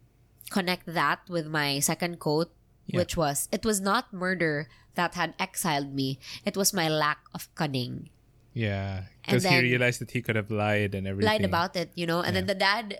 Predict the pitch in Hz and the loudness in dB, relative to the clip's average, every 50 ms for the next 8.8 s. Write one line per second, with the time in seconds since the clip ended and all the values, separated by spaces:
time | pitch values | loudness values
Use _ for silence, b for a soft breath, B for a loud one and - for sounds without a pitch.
0 | - _ - 190 190 208 220 - - 220 185 170 170 170 175 165 170 175 - - | -12 _ -2 0 0 0 0 0 0 2 2 4 4 4 2 2 0 -2 -4 -6
1 | - - _ _ _ _ 190 185 - - - - 202 - - 220 208 208 233 277 | -8 -16 _ _ _ _ -8 -6 -4 -4 -4 -4 -6 -4 -6 -6 -2 0 0 0
2 | 302 302 269 208 160 143 135 135 131 139 135 131 127 143 139 - 175 185 185 - | 0 0 -2 0 0 0 0 -2 -2 0 -2 -2 -2 -4 -4 -2 -2 -2 0 0
3 | 185 185 190 202 185 185 185 190 185 175 175 170 185 196 190 - - - 175 156 | 0 0 0 0 0 2 2 0 0 0 0 -2 -2 -2 -2 -2 -2 -2 -4 -2
4 | 147 151 165 160 - 185 175 185 185 - 185 170 170 165 165 170 170 170 - 175 | -2 -2 -4 -2 0 0 0 0 -2 -2 -2 0 0 0 0 0 -4 -4 -4 -4
5 | 151 151 - - _ - 196 156 - - - - - - 151 120 110 107 104 - | -4 -6 -8 -12 _ -8 -8 -8 -6 -8 -10 -10 -4 0 2 2 2 2 0 -2
6 | - - 147 127 120 120 117 113 110 - - B B B B B B B B B | -2 0 2 4 4 4 4 4 2 -2 -6 B B B B B B B B B
7 | - 185 196 220 254 254 240 262 226 196 196 180 175 165 160 - 214 170 127 151 | 0 2 4 6 6 6 6 6 6 6 4 2 2 0 -2 0 0 0 0 0
8 | - - - - - 185 190 202 208 208 180 180 170 - - | -2 -6 -6 -2 0 2 2 2 2 2 4 4 4 2 0